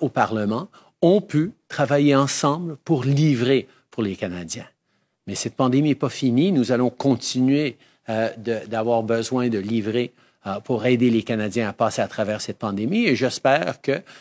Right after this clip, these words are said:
euh, les partis d'opposition vont, euh, continuer d'appuyer l'aide nécessaire aux Canadiens. Mais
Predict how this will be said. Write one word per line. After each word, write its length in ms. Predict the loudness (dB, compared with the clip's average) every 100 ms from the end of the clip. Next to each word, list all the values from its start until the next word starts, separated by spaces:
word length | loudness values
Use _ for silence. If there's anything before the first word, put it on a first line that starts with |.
| -12 -6
euh, 120 | -2
les 120 | 0
partis 320 | -2 -4 -10
d'opposition 540 | -12 -8 -8 -4 -4 -4 -6
vont, 320 | -2 0 0 -6 -20 _
euh, 140 | -6
continuer 680 | 0 0 0 0 0 2 2
d'appuyer 520 | 0 -4 -2 0 2
l'aide 320 | 4 4 2 2
nécessaire 600 | -2 -2 -4 -2 -2 -4
aux 80 |
Canadiens. 540 | -8 -6 -6 -6 -8 -12 _ _ _ _
Mais 260 | -4 -4 -6